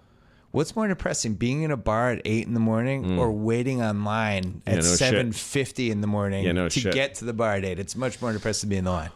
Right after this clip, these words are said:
Speaker 2: Well, the thing about a bar is that you're not alone, but you're not with anybody. It's like
Speaker 1: Yeah.
Speaker 2: the Billy Joel, uh, line, uh, you know, they're
Speaker 1: Yeah.
Speaker 2: drinking a, s-, have, sharing a drink they call loneliness, but it's better than drinking alone.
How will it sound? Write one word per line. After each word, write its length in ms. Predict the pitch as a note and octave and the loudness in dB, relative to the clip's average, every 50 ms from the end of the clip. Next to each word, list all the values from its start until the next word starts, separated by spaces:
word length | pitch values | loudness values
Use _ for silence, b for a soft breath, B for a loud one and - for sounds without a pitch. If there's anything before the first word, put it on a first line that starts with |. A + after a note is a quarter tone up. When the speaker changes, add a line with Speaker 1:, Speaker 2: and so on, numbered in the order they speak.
| - | -8
Speaker 2:
Well, 220 | - - D#3 E3+ E3 | 0 2 2 2 4
the 120 | C#3+ D#3 | 2 0
thing 200 | C#3 - G#3 A3+ | -2 0 0 0
about 400 | G#3 D3+ D3 D3 C#3+ C3+ - - - | 2 2 2 2 2 0 -2 -6 -4
a 80 | A2 A#2 | -4 -2
bar 340 | A#2 B2+ C#3 D3 D3+ C#3+ C3+ | 0 2 2 4 4 2 2
is 160 | B2+ A2 G2+ | 0 -2 0
that 280 | - A#2+ A#2 A2+ A2+ - - - - - - - | 2 2 2 2 0 -2 -10 -20 -20 -20 -14 -8
you're 260 | - A2 A2+ B2 B2 | -4 -2 0 2 2
not 360 | A#2+ B2 C3 C#3+ D3+ D3+ C3 | 2 2 2 2 0 -2 -2
alone, 760 | - A2+ G#2+ G#2 G#2+ A2+ C3+ C#3+ D3 D#3 D#3+ D3+ D3+ D3 C3+ - | -2 0 2 2 2 2 2 2 2 0 0 0 -2 -2 -2 -2
but 240 | - A2+ G#2+ - | -2 -2 -2 -2
you're 80 | - G#2+ | -2 0
not 320 | G#2+ A2 A2+ G#2+ - - - _ _ _ | 2 2 0 0 -2 -6 -14 _ _ _
with 280 | - G#2+ G#2 G#2+ G2 - | -2 0 0 0 0 0
anybody. 580 | G2+ E2+ E2 D#2+ C#2+ - A#1+ G#1 A#1 A1+ C#2+ E2 - | 0 0 0 0 -2 -4 -6 -6 -6 -6 -8 -6 -6
It's 220 | C#2 F#2 - - | -6 -8 -2 0
like 120 | B2 A2+ G#2 | 0 2 4
Speaker 1:
Yeah. 120 | A2 G2+ | 2 2
Speaker 2:
the 60 | E2 | 2
Billy 220 | F#2+ A#2 A2 G#2+ G#2 | 2 2 2 2 0
Joel, 460 | D#2 F#2+ G#2 G2+ G2+ G2+ F#2+ F#2 F#2 | 0 2 2 4 4 4 2 2 2
uh, 480 | F2 E2+ E2+ E2+ E2 D#2+ D#2+ D#2 D#2 D2+ E2 - - - - | 2 4 4 2 2 0 0 -2 -6 -8 -10 -16 -20 -18 -16
line, 520 | - D2+ F2+ F2 F2+ F2+ F2+ F2+ F2 F2 | -14 -10 -6 -2 -2 0 0 0 0 0
uh, 160 | E2+ E2 E2 | 0 0 -2
you 180 | D#2+ D#2+ E2+ F2 | -2 -2 -2 -2
know, 200 | E2 D#2+ D#2+ D#2+ | -2 -2 -2 -4
they're 200 | D2+ E2+ F2 E2+ | -2 -2 -2 0
Speaker 1:
Yeah. 220 | D#2 B2 C3+ C#3+ - | 2 2 2 2 0
Speaker 2:
drinking 160 | F#2 F#2+ F#2+ | 0 -2 0
a, 140 | F2+ E2+ D#2+ | 0 0 -2
s-, 600 | D#2 - - - - - - - - - - G#2 | -4 -8 -14 -12 -8 -6 -6 -6 -6 -8 -8 -6
have, 260 | F2 F#2 A2 A2+ G2 G#2 | -2 0 0 0 0 -2
sharing 400 | - - D3 D3 C#3+ D3 B2+ A#2 | 0 0 2 2 2 2 0 0
a 40 | |
drink 420 | A2 F#2+ A2 A2 G#2+ G2 - - - | 0 2 2 2 0 0 -4 -4 -2
they 120 | G2 F#2+ | -2 -2
call 240 | E2+ - - F2+ F2 F2 | 0 0 0 2 2 4
loneliness, 560 | F2+ F#2 F#2+ F#2 F#2 F2+ E2+ F2 F2 E2 - | 2 4 4 2 2 2 2 2 0 -2 -4
but 120 | - - D#2+ | -6 -6 -6
it's 100 | D2 C#2 | -6 -4
better 260 | - - E2+ E2 E2+ | -2 -2 0 0 0
than 160 | D#2 D2+ D#2 | 0 -2 -4
drinking 460 | D#2 C#2+ D#2+ E2 D#2+ D2+ - D#2 D2+ | -4 -2 -2 -2 -2 -4 -4 -4 -4
alone. 540 | D2 D2 D2+ D2+ D2+ D2+ D2 C#2+ C2 A1+ - | -4 -2 -2 -2 -2 -2 -4 -6 -6 -8 -12